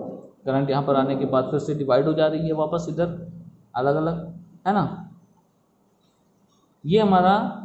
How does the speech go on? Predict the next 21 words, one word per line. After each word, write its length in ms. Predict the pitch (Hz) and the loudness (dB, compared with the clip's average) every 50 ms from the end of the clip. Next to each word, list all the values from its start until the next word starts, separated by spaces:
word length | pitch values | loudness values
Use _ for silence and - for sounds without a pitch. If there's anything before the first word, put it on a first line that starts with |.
| - - - | -6 0 2
पैरेलल 320 | 151 143 151 160 170 170 | 4 4 4 4 2 0
कॉम्बिनेशन 580 | 170 175 170 175 180 180 180 180 - - 190 180 | 0 0 0 0 0 -2 -2 -4 -4 -4 -4 -2
है, 380 | 180 185 185 196 190 - - - - - - - | -2 -2 -2 -4 -6 -8 -12 -16 -20 -16 -10 -8
इसमें 260 | 139 - - 175 175 | -6 -2 0 0 0
भी 80 | 175 175 | 2 2
हमारे 200 | 175 170 170 165 | 2 2 0 0
पास 240 | 165 170 165 165 - | 0 0 0 0 -2
कुछ 160 | 170 160 - 147 | -4 -4 -4 -2
नोट्स 260 | 147 156 160 - 170 | -2 -2 -2 -2 -2
हैं, 420 | 165 165 165 - - - - - - | -2 -4 -4 -6 -10 -14 -16 -10 -6
जैसे 160 | 135 135 156 | -4 -2 0
हमने 160 | 147 147 143 | 0 -2 0
करंट 340 | 143 143 139 147 151 151 147 | 0 0 2 2 0 0 -2
की 80 | 147 | -4
कंडीशंस, 760 | 151 151 139 135 139 135 - - 147 139 143 143 - - - - - | -2 -2 -2 -2 -2 -4 -6 -6 -4 -4 -6 -6 -8 -12 -16 -12 -8
है 100 | 156 175 | -4 0
ना, 140 | 185 170 143 | 2 2 2
रेजिस्टेंस 480 | 139 139 143 139 - - 143 143 - | 2 0 -2 -4 -4 -4 -4 -4 -4
की 100 | - 151 | -6 -8
कंडीशन 460 | - 143 135 135 131 - 143 139 139 | -6 -4 -4 -4 -4 -4 -6 -6 -6
बताई, 260 | 135 123 - 123 127 | -4 -2 0 0 0